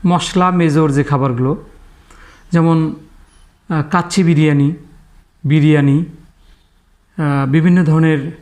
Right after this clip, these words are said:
কষানো গোস্ত, মাছ কষানো, ডিম কষানো, এই খাবারগুলো যেন আমরা না খাই। সর্বশেষ পরামর্শ হলো অয়েলি, ফ্যাটি, ক্রিসপি, যে সমস্ত খাবার অনেক তৈলাক্ত, যে সমস্ত খাবার শুকনা,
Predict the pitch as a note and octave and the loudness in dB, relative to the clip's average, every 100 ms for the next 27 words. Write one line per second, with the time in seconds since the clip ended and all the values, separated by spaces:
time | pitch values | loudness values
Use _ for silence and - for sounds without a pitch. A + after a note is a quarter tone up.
0 | - - C#3+ - D3+ C#3+ C#3 - - D#3+ | -10 -4 -2 0 0 2 0 -2 -2 -4
1 | A3 - _ _ _ _ _ _ D3 D3+ | -4 -18 _ _ _ _ _ _ -2 0
2 | D3+ - D#3+ C#3 D3 C#3 D#3 D3+ _ _ | -2 -4 -4 -2 0 0 -2 -8 _ _
3 | C3+ D#3 D3+ D3+ C3+ D3+ C#3 D#3+ - - | -2 0 0 0 -2 0 0 -2 -8 -20
4 | _ _ _ D#3+ D3 D3+ C#3+ B2+ C3+ G3 | _ _ _ -2 -2 -2 -2 -2 -2 -2
5 | E3 C#3 B2+ B2+ C#3+ B2 - A#2+ - _ | -2 -2 -2 0 -2 -2 -6 -8 -10 _
6 | _ _ _ - A3 A3 G3+ A3+ A#3 - | _ _ _ -4 -2 0 0 0 -4 -2
7 | G3+ F3 D#3 G#3 F3 F3+ G#3+ - - _ | 0 0 -2 0 2 2 -2 -6 -20 _
8 | _ _ _ _ _ - E3+ D#3+ D#3+ G3+ | _ _ _ _ _ -2 0 2 0 -2
9 | C4 - - D#3 D3+ E3+ F3 A#3 - - | -6 -12 -8 -4 -2 0 -2 -2 -12 -4
10 | D#3 - - D#3 D3 - _ _ _ - | -2 -2 -4 -4 -4 -10 _ _ _ -6
11 | E3+ D3 E3+ D#3+ G3 F3 E3 E3 D#3+ A3+ | -4 0 -2 -2 -4 -2 -2 -2 -2 -8
12 | - _ _ _ _ _ D#3+ D#3 D#3 - | -18 _ _ _ _ _ -2 -2 -2 -2
13 | D3 C#3+ C#3 - F3+ A3 - _ _ F3+ | 0 0 -2 -4 -4 -6 -18 _ _ -4
14 | C#3+ C#3 E3 D3 D#3 D#3 C#3 C3 - - | -2 -2 -2 -4 -4 -4 -4 -4 -4 -4
15 | D3+ D#3 F3+ | -2 -2 -4